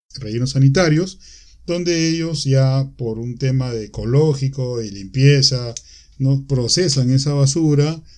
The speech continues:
¿no? La compactan y la van haciendo, la van compactando como si fueran en, a ver,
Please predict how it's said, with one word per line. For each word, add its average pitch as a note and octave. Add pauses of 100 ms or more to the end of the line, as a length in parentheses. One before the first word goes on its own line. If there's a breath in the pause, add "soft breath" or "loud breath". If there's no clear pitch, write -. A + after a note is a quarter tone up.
(120)
¿no? D#3
La C3
compactan C3+
y B2+
la A2+
van B2
haciendo, B2+
la A2
van A#2+
compactando C3
como G2+
si -
fueran A#2
en, G2+ (600 loud breath)
a G#2
ver, G#2+